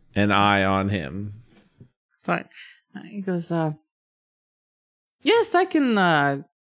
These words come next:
Speaker 2: go, uh, follow your other party member.
Speaker 1: I mean,
Speaker 2: That
Speaker 1: it'd be
Speaker 2: is not a
Speaker 1: great if
Speaker 2: problem."
Speaker 1: you c-, didn't, like, if you weren't seen, but I guess if you were, it's cool. But if you could play it off like you're not watching him, even though you totally are, it'd be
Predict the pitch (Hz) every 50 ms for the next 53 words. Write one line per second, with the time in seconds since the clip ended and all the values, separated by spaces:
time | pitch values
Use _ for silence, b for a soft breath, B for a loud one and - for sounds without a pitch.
0 | _ _ - - 180 160 156 151 147 143 139 139 143 147 147 - _ _ _ _
1 | _ _ _ _ _ _ _ _ _ _ _ _ - - 202 175 170 165 165 160
2 | 151 - _ - 180 170 165 147 147 151 - 156 147 147 143 143 - 165 156 -
3 | 220 233 269 302 311 330 370 - 127 - 131 123 269 247 233 - - 104 98 135
4 | 147 156 175 180 180 175 180 165 131 127 139 131 127 131 - - 131 113 117 110
5 | 113 131 120 127 123 120 120 117 110 95 90 - _ _ _ _ _ - 127 117
6 | - - 104 101 95 95 110 123 127 127 120 - - 139 123 123 123 120 113 101
7 | 104 98 104 110 107 - 123 113 - - 104 92 90 98 117 127 135 135 135 135
8 | 131 - - - - - - - 147 143 139 139 131 123 110 - 113 98 113 101
9 | - - 120 120 120 120 120 123 127 123 - 117 104 95 - - 107 101 90 98
10 | 104 107 117 139 - - - B B B B B B B B B 147 151 156 151
11 | - - 160 156 151 147 135 123 120 117 107 104 101 98 82 113 110 104 104 107
12 | 104 104 107 110 110 110 95 90 104 98 95 90 87 -